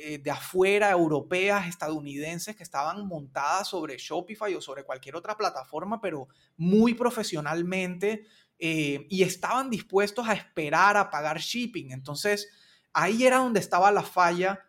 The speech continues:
y yo pienso que la gran mayoría de empresas se ha dado cuenta, y, y ahí, vol-, volviendo a eso que planteabas, como de toda la experiencia que yo tuve, y una de las experiencias que definitivamente más valoro todavía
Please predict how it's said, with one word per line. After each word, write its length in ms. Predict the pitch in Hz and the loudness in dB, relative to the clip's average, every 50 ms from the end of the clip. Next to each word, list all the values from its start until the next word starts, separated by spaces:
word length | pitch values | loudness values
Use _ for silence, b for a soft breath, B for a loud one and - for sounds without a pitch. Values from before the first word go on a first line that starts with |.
| _ _ | _ _
y 120 | - 170 156 | -6 -2 0
yo 140 | 170 160 | 0 0
pienso 360 | 165 180 190 185 - 208 202 202 | 0 -2 -4 -2 -2 -4 -4 -2
que 360 | 190 170 151 139 - _ _ | -2 -4 -4 -4 -8 _ _
la 180 | - 151 143 147 | -6 -4 -2 -2
gran 240 | 156 165 170 170 180 | 0 0 0 0 -2
mayoría 400 | 190 196 202 190 165 156 165 175 | -2 0 0 0 0 0 -2 -2
de 60 | 175 | -4
empresas 460 | 156 143 - 147 151 151 - 175 175 | -6 -8 -8 -8 -8 -8 -10 -10 -8
se 100 | - 170 | -6 -4
ha 40 | 143 | -2
dado 340 | 139 143 147 156 170 170 170 | -2 0 0 -2 -2 -2 -2
cuenta, 480 | 180 165 165 160 156 165 170 185 190 b b b b b b _ | -4 -4 -4 -6 -6 -4 -4 -4 -6 b b b b b b _
y, 260 | 175 165 156 160 175 | -14 -14 -12 -10 -6
y 60 | 165 | -4
ahí, 560 | 156 147 151 147 160 175 185 196 208 214 214 _ _ _ _ _ _ _ | -2 -2 -2 -2 -2 -4 -4 -4 -6 -8 -10 _ _ _ _ _ _ _
vol-, 520 | 170 170 170 175 175 165 160 151 151 - - | -8 -2 0 0 2 2 0 -2 -6 -8 -8
volviendo 460 | 160 160 151 156 156 165 165 180 202 | -6 -6 -6 -6 -6 -8 -6 -4 -4
a 20 | |
eso 160 | 202 - 220 214 | -4 -4 -4 -4
que 100 | 220 208 | -4 -2
planteabas, 600 | 214 185 160 143 139 - 160 156 151 190 208 - | -2 -2 -2 -2 -4 -4 -4 -2 -2 -2 -2 -4
como 220 | 208 202 175 170 | -4 -4 -4 -4
de 80 | 151 151 | -6 -4
toda 180 | - 165 180 | -4 -2 -2
la 80 | 208 220 | -2 -2
experiencia 540 | 214 - - 165 156 160 165 175 - 220 214 | -4 -6 -6 -6 -6 -6 -6 -6 -6 -4 -2
que 140 | 185 156 | -2 -2
yo 140 | 147 151 156 | -2 -2 -2
tuve, 500 | 151 - 214 202 185 175 180 185 196 190 - | -2 0 2 4 4 6 6 6 4 2 0
y 180 | 160 156 151 | -4 -8 -6
una 180 | 156 160 175 196 | -4 -2 0 0
de 80 | 196 | 2
las 120 | 190 185 175 | 2 0 -2
experiencias 520 | 170 - - - 143 143 147 143 196 202 | -4 -8 -10 -8 -8 -6 -6 -6 -6 -6
que 100 | - 202 | -4 -4
definitivamente 720 | 170 - - - 143 139 139 147 147 156 170 175 175 185 180 | -4 -4 -6 -8 -10 -10 -8 -6 -6 -4 -4 -4 -4 -4 -4
más 380 | 175 170 175 180 185 190 175 170 | -2 -2 -2 -2 -2 -2 -2 -2
valoro 520 | 170 170 170 170 170 170 170 180 185 185 | 0 2 2 2 2 0 0 -2 -4 -6
todavía 720 | - 160 156 143 131 127 127 147 165 170 170 170 175 170 | -8 -10 -10 -8 -8 -10 -10 -10 -6 -4 -4 -4 -4 -6